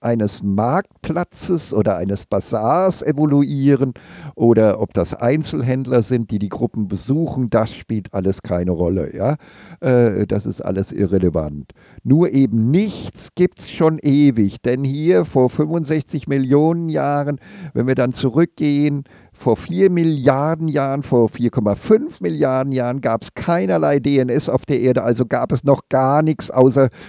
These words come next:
Steine und Vulkane und, äh, und Gase und so weiter, aber nicht eine Spur eines Lebewesens.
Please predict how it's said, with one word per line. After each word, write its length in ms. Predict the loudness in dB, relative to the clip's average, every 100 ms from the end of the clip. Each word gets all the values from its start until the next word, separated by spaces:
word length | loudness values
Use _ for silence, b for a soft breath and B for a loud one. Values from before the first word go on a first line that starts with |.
| B
Steine 640 | -12 2 4 4 4 4 4
und 260 | 4 2
Vulkane 800 | 4 4 4 2 4 4 8 8
und, 400 | 8 4 2 0
äh, 60 | 0
und 420 | 0 2 0 0
Gase 560 | 0 2 2 4 4
und 240 | 6 2 2
so 180 | 0 2
weiter, 340 | 0 0 -2
aber 160 | -2 -2
nicht 320 | -2 -6 -4
eine 220 | 0 0
Spur 500 | -2 -4 2 4 4
eines 300 | 2 0 -2
Lebewesens. 920 | 2 4 6 4 4 2 -2 -10 -12